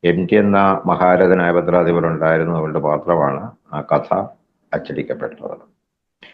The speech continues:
അതുവരെ ഈ പത്രാധിപർ, ആ, ഒക്കെ ഓരോരോ, ആ, കോക്കസിന്റെ, കോക്കസ് എന്നല്ല അതിനെ പറയേണ്ട, ഓരോ പ്രത്യേക താല്പര്യങ്ങളുടെ, ആ, ചുറ്റുപാടുകളിൽ അതിൻ്റെ ഉള്ളിൽ ഒതുങ്ങിക്കഴിഞ്ഞിരുന്ന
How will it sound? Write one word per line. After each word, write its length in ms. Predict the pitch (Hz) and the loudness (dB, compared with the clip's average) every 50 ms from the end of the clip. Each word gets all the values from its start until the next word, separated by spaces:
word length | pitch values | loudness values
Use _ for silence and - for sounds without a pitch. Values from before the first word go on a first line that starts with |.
| _ _ _ _ _ _ _ _ - | _ _ _ _ _ _ _ _ 0
അതുവരെ 680 | 101 101 107 110 117 113 113 113 117 113 107 110 - - - - - _ _ _ _ _ _ _ _ _ _ _ _ _ _ _ _ _ _ _ _ - | 2 4 6 6 6 6 6 6 6 4 4 2 -4 -12 -18 -20 -20 _ _ _ _ _ _ _ _ _ _ _ _ _ _ _ _ _ _ _ _ 0
ഈ 320 | 101 101 98 98 95 - - | 2 4 6 4 4 4 2
പത്രാധിപർ, 920 | 101 90 - 104 107 107 104 104 107 107 95 104 104 104 104 92 - - - _ _ - | 0 2 4 6 6 6 6 4 2 4 6 6 6 6 6 4 0 -6 -14 _ _ -12
ആ, 320 | - - 65 78 87 92 | -10 -8 -6 -6 -4 -4
ഒക്കെ 280 | 92 - - - 98 95 | -6 -4 0 2 4 6
ഓരോരോ, 800 | 95 95 98 98 92 101 98 95 98 98 98 95 95 - - - _ _ _ _ _ _ _ _ _ 85 | 6 6 6 6 6 6 6 6 6 4 4 2 0 -4 -10 -20 _ _ _ _ _ _ _ _ _ -4
ആ, 60 | 85 | -4
കോക്കസിന്റെ, 960 | 82 - 90 92 87 - 95 87 - 98 92 85 82 87 90 85 82 - - - - _ _ _ _ | -2 0 0 0 0 0 -4 -4 -2 -2 -2 0 0 0 2 2 2 0 -2 -6 -16 _ _ _ _
കോക്കസ് 420 | - - 82 - - 85 - - | -2 -2 0 0 0 -4 -2 0
എന്നല്ല 280 | 107 98 98 98 98 110 | 0 0 0 2 2 2
അതിനെ 200 | 113 110 107 110 | 2 4 4 2
പറയേണ്ട, 360 | 104 - 101 104 101 98 117 | 2 2 2 2 2 2 0
ഓരോ 220 | 131 135 135 139 127 | -4 -4 -4 -4 -4
പ്രത്യേക 380 | - - - - - 127 123 123 | -4 -4 -6 -2 0 0 2 4
താല്പര്യങ്ങളുടെ, 1000 | 117 113 113 113 - 117 117 117 113 113 110 110 104 101 107 104 101 98 - - - _ _ _ _ _ _ _ _ _ _ _ _ _ _ _ _ _ _ _ - | 4 4 2 4 2 2 2 2 2 4 2 2 4 4 4 2 2 0 -4 -10 -18 _ _ _ _ _ _ _ _ _ _ _ _ _ _ _ _ _ _ _ -6
ആ, 320 | 82 80 80 80 78 67 64 - - - - - - - - 87 - | -4 -4 -2 -2 -4 -4 -6 -8 -10 -18 -20 -16 -12 -10 -10 -10 -4
ചുറ്റുപാടുകളിൽ 680 | - 107 - 95 92 95 95 92 95 92 90 87 87 92 | -4 -4 -2 2 2 4 4 6 6 4 6 6 6 6
അതിൻ്റെ 240 | 92 87 - - | 4 4 4 2
ഉള്ളിൽ 300 | 92 90 87 85 90 87 | 2 2 4 2 2 4
ഒതുങ്ങിക്കഴിഞ്ഞിരുന്ന 880 | 87 85 82 85 85 87 85 - 90 85 82 80 82 82 80 85 80 80 | 4 2 2 0 -4 -4 -2 0 0 0 0 0 -2 -2 -2 0 -2 -2